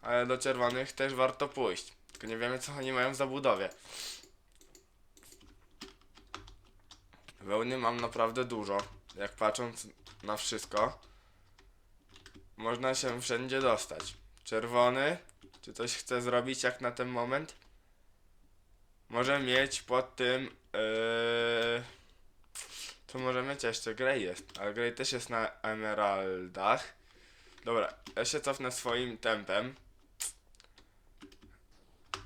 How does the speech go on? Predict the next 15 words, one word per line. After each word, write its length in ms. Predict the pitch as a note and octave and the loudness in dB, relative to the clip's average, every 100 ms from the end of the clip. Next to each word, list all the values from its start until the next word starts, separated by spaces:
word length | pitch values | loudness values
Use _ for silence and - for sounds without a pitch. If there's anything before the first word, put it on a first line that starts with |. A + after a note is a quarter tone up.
| - - - - - - | -16 -16 -16 -16 -20 -12
Komuś 320 | - A2 A#2 B2 | -8 -6 -6 -6
łóżko 260 | A2 G#2 | -6 -2
rozwalają, 580 | F#2 F#2 F#2 F2+ G2+ B2 | -2 0 0 2 0 -2
pewnie 280 | A2+ A2+ A2 | -6 -6 -6
mi, 220 | G2 A#2 - - | -4 -6 -8 -10
znając 360 | G#2 G#2+ G#2 | -2 0 -2
życie. 380 | G#2 G2+ G#2+ B2+ - - - - - - - _ - - - - _ - _ - - - - - _ - - _ _ _ _ - _ _ _ _ - - - - _ - - _ - - - | -6 -2 2 0 0 -18 -20 -20 -20 -20 -20 _ -20 -20 -20 -20 _ -20 _ -20 -20 -20 -20 -20 _ -20 -20 _ _ _ _ -20 _ _ _ _ -20 -20 -20 -20 _ -20 -20 _ -20 -20 -12
Więc 260 | G#2+ G2+ | -10 -8
my 100 | B2 | -8
sobie 280 | B2 B2+ A#2 - - | -6 -4 -4 -6 -8
czysto 440 | - B2+ - B2+ - - - | -6 -2 0 0 -2 -12 -2
teoretycznie 720 | B2 B2 B2 B2 C3 - A#2+ | 2 4 2 -2 -4 -4 -6
wrócimy 720 | G#2+ B2+ C3+ - A2 G#2 D3 - - - - - - - - - - - - | -4 -2 0 -2 -2 -2 -2 -6 -20 -20 -20 -20 -20 -20 -20 -20 -20 -20 -14
do 120 | A2 | -8
bazy. 560 | A2 A2+ G#2 G#2 G#2+ | 4 6 6 4 0